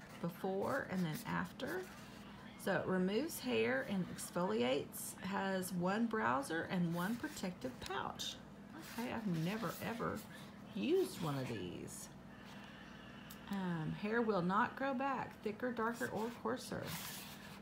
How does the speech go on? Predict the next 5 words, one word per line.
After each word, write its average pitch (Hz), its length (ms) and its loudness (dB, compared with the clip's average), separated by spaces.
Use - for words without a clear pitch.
Gentle 214 280 2
on 185 200 6
all 208 200 4
skins. 208 640 -2
Okay. 262 240 0